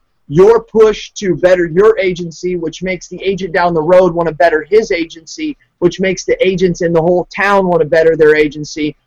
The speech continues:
which then they can start sharing their secrets to better the industry. When I put this all together, and it was me and a handful of other people, that's what we were all about. We're about creating a,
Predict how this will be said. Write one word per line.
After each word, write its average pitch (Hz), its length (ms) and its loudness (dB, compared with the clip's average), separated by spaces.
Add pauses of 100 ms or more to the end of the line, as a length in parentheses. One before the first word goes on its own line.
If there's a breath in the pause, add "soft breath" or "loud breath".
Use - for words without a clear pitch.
which 180 220 -2
then 190 360 0
they 185 260 6
can 185 180 -6
start 160 320 -2
sharing 170 420 -2
their 175 220 0
secrets 160 500 -8
to 151 100 -10
better 160 320 -2
the 143 240 -6
industry. 147 640 -6 (760)
When 196 280 2
I 214 120 2
put 262 240 0
this 254 180 0
all 220 180 4
together, 175 480 2
and 160 100 2
it 165 100 -4
was 160 160 -8
me 190 160 -4
and 190 80 -6
a 180 60 -4
handful 175 400 -4
of 165 100 0
other 165 220 2
people, 165 420 -4
that's 170 300 -2
what 220 100 2
we 208 160 -2
were 190 180 2
all 175 200 4
about. 147 360 -2
We're 143 180 0
about 165 300 -2
creating 247 540 0
a, 214 60 -2